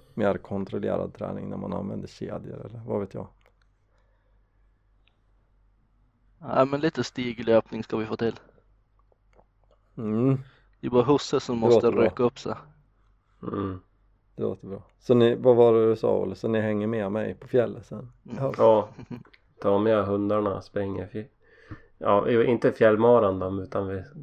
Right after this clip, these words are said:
Speaker 3: på ripjakten. <laughs>
Speaker 1: Ja, men precis.
Speaker 2: Jag röstar ju för att Viktor ska få dra ett bildäck då.
Speaker 3: Ja, och, och massa kedjor.
Speaker 1: Ja.
Speaker 2: Släpar
Speaker 3: Fast det
Speaker 2: runt
Speaker 3: gjorde
Speaker 2: två
Speaker 3: han ju,
Speaker 2: plattor
Speaker 3: det
Speaker 2: öl.
Speaker 3: gjorde han ju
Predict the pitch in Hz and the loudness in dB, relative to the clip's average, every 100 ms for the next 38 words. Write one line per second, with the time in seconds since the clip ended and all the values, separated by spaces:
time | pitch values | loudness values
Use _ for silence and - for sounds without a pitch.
0 | - - 110 107 110 101 - 120 120 - | -18 -8 -4 -4 -4 -6 -4 -4 -4 -8
1 | - - - - - _ _ _ - - | -12 -12 -18 -20 -20 _ _ _ -16 -10
2 | 101 - - - - 110 120 110 104 117 | -10 -10 -20 -16 0 4 4 2 -4 -6
3 | 107 - 147 151 143 135 123 117 - 123 | -8 -8 4 8 10 12 10 8 0 -6
4 | 113 120 131 - - 117 113 117 113 - | 0 2 2 0 -12 -6 -2 2 2 0
5 | 123 117 120 110 - - 113 - - - | -6 -6 -6 -8 -8 -14 -14 -14 -20 -20
6 | - - _ _ _ 151 151 127 131 131 | -20 -20 _ _ _ 8 10 10 8 4
7 | 120 - - - 113 - 165 - 165 127 | 6 10 12 10 6 6 6 10 10 10
8 | 165 113 110 117 104 - 110 107 113 101 | 6 6 6 4 2 4 6 6 6 4
9 | - - - - - - - - - - | 0 -10 -12 -14 -14 -14 -14 -14 -16 -20
10 | - - - - - - - - - _ | -20 -20 -20 -20 -18 -18 -18 -20 -20 _
11 | _ - - 196 214 196 - 220 185 - | _ -20 -4 -2 -2 -6 -10 -8 -8 -8
12 | 123 110 113 123 - 123 117 113 110 123 | -4 -2 0 -2 -4 2 4 4 6 6
13 | 113 104 110 110 104 104 117 120 120 113 | 6 8 8 8 8 6 4 4 6 6
14 | 110 113 107 95 - | 8 6 6 0 -8